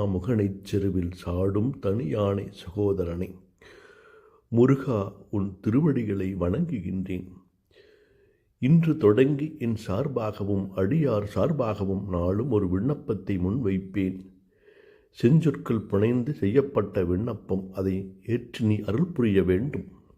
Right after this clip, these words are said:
சூரனுடன் நடந்த போரில் அசுரர்களுக்கு அஞ்சிய தேவர்களெல்லாம் ஓடி ஒளிந்து கொண்டார்கள். சூரன் யானை முகம் கொண்டவனாக மாறி அவர்களை தேடி சென்றான்.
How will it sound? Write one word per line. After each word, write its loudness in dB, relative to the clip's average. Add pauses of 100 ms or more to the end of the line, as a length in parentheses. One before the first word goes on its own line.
(1040)
சூரனுடன் 4
நடந்த 0
போரில் 0 (140)
அசுரர்களுக்கு 0
அஞ்சிய 2
தேவர்களெல்லாம் 2
ஓடி 4
ஒளிந்து 4
கொண்டார்கள். 2 (1160)
சூரன் 4 (140)
யானை 4
முகம் 0
கொண்டவனாக 2
மாறி 2 (120)
அவர்களை 2 (140)
தேடி 0
சென்றான். 0